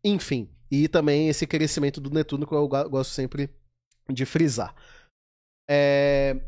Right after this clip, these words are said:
outro assunto que eu acho que é bem interessante da gente tocar também é, pra mim, expectativas que existiam na Red e na pen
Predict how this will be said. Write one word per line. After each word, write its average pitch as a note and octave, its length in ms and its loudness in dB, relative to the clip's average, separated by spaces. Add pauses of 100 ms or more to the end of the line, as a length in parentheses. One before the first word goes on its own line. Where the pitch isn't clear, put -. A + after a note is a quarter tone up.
outro A3 240 0
assunto C#4 540 -4
que - 100 -2
eu F3+ 80 4
acho E3+ 340 0
que - 200 -2
é D3+ 80 4
bem D3+ 200 0
interessante D#3 840 -4 (340)
da C#3 120 -4
gente C#3+ 240 -4
tocar C#3+ 280 -2
também D#3 480 -2 (640)
é, D#3 220 2
pra E3+ 240 0
mim, D#3+ 340 0 (640)
expectativas A3 1000 2
que G#3 180 -2
existiam F#3+ 580 2
na G3 140 2
Red F3+ 640 0
e F3 120 0
na F#3+ 160 0
pen E3+ 420 0